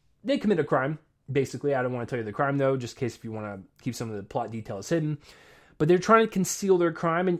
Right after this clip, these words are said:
in the midst of doing so, they run into several people in this town, and they start to uncover the dark secrets that are just on the underbelly of this town that they've been living in for their whole entire lives, and their world is gonna be flipped upside down knowing this information.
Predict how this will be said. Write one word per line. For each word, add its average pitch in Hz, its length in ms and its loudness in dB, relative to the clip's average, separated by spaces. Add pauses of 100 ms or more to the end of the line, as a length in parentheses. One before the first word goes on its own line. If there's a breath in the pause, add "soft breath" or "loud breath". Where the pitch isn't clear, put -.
(120)
in 208 220 4
the 202 80 4
midst 185 340 0
of 143 140 -2
doing 151 260 2
so, 170 240 2
they 180 120 4
run 135 220 2
into 143 260 -2
several 180 440 0
people 143 340 0
in 127 80 0
this 117 200 -4
town, 175 360 2
and 135 80 0
they 139 100 2
start 226 320 0
to 196 180 0
uncover 165 420 -2
the 139 100 -2
dark 139 440 0
secrets 151 580 -6 (300 loud breath)
that 131 100 4
are 127 140 4
just 127 220 -6
on 135 140 0
the 123 240 -4
underbelly 120 760 0 (280 soft breath)
of 123 140 0
this 123 160 -2
town 139 260 2
that 127 80 -2
they've 120 160 -2
been 113 160 -2
living 160 240 2
in 160 140 0
for 151 100 -10
their 113 200 0
whole 170 280 2
entire 139 380 0
lives, 175 420 4 (300 soft breath)
and 117 120 -4
their 117 120 0
world 143 320 4
is 123 100 0
gonna 123 160 -2
be 127 120 -2
flipped - 300 -4
upside 123 380 0
down 117 320 2
knowing 117 240 -2
this 113 220 -6
information. 110 680 -4